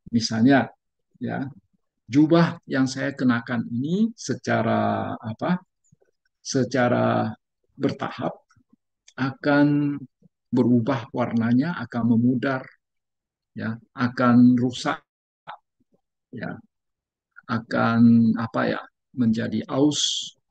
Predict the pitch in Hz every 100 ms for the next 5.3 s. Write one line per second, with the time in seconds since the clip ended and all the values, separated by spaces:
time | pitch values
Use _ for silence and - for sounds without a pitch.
0 | _ _ _ _ _ _ _ _ _ _
1 | _ _ _ - 110 - - 107 _ _
2 | _ _ _ _ - 131 127 123 123 123
3 | 127 123 123 120 - _ _ _ _ 135
4 | 110 160 147 170 220 185 127 117 113 135
5 | 135 180 233